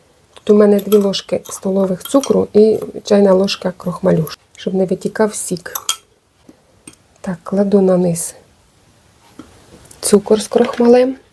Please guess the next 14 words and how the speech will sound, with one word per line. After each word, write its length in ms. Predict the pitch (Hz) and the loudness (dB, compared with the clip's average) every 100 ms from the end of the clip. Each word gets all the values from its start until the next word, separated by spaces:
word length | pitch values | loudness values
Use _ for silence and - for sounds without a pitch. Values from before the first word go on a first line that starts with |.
| _ _ - | _ _ -10
і 120 | 202 | -8
сюди 380 | 208 - 185 208 | -6 -6 -2 -2
вишні, 560 | 180 180 165 - 180 165 - _ _ _ _ | -2 -4 -6 -6 -8 -10 -18 _ _ _ _
розмершися 960 | 190 175 170 175 170 - - - 180 - - | -2 0 2 2 0 -2 -8 -8 -8 -12 -14
з 100 | - | -12
кісточками. 800 | - - - - - 175 - - - - - - - _ _ _ _ _ - | -8 -6 -4 -4 -2 -2 -2 -8 -14 -8 -8 -8 -20 _ _ _ _ _ -10
І 160 | - 233 - | -6 -6 -6
заліплюю 720 | 185 185 170 165 170 175 160 165 | -6 -2 -2 -4 -6 -10 -10 -10
вареник. 600 | 160 160 - - - - _ - - - - _ _ _ _ - _ _ _ - - - - - - - | -10 -12 -14 -20 -20 -20 _ -20 -20 -20 -20 _ _ _ _ -20 _ _ _ -20 -20 -20 -20 -20 -6 -2
І 40 | |
тут 200 | - 202 | 0 0
вже 200 | 185 190 | -2 -4
довільним 440 | 185 185 196 180 | -2 0 2 0
с-, 180 | 170 - | -4 -10